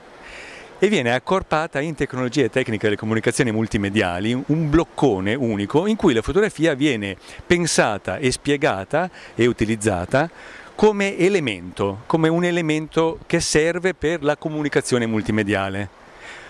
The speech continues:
Ora, certamente l'immagine fotografica è parte for-, fortemente integrante all'interno della comunicazione multimediale, che però è un modo di comunicare.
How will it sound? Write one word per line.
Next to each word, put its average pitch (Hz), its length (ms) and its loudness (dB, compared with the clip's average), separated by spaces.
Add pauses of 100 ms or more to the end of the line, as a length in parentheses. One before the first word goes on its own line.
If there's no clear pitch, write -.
(260)
Ora, 120 360 2
certamente 104 720 0
l'immagine 101 420 -2
fotografica 101 600 -2
è 95 80 -4
parte 107 540 -4
for-, - 360 0
fortemente 123 720 0
integrante 101 840 -2
all'interno 110 680 0
della 101 340 -4
comunicazione 104 640 0
multimediale, 95 500 0
che 117 120 -2
però 247 160 2
è 147 60 0
un 107 100 -4
modo 101 400 0
di 90 80 -4
comunicare. 90 720 -2